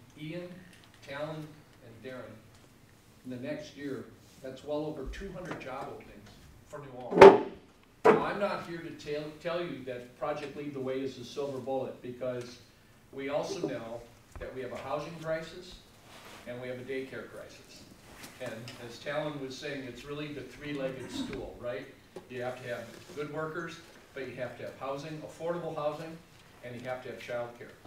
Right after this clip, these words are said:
And so we're not alone, but the point that I'm trying to drive home is, if we do nothing, <laughs> that's exactly what we'll get.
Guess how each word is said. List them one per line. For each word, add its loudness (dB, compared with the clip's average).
And 2
so -2
we're 2
not 0
alone, -2
but -2
the -6
point -2
that -2
I'm -2
trying -4
to -4
drive -4
home -2
is, -8
if -8
we -4
do -2
nothing, 0
<laughs> -18
that's 0
exactly -4
what -4
we'll -4
get. -4